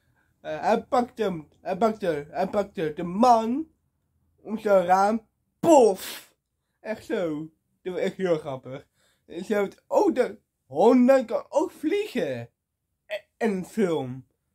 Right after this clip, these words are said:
In een film, ja, die hebben gemonteerd. Hond kan vliegen. Hij is een superheld. Maar het is wel een probleem.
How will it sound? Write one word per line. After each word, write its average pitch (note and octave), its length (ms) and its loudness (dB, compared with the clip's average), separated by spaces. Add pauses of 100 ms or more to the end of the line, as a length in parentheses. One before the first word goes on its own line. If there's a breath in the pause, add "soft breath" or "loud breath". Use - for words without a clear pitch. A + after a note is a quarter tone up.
(140)
In C#4+ 180 -2
een D4+ 80 0
film, A#3 380 -2 (240)
ja, F3 140 -2
die F3 100 -2
hebben E3+ 340 -2
gemonteerd. G#3+ 1080 -2 (260)
Hond A#3 340 -2
kan F#3 260 -4
vliegen. E3 640 -2 (260)
Hij A#3+ 140 -6
is C#4 160 -4
een G3+ 180 -4
superheld. B2 1160 -8 (460)
Maar G3 340 2
het A3+ 120 -4
is F#3+ 140 -10
wel F3+ 140 -6
een E3+ 120 -12
probleem. G3 720 -4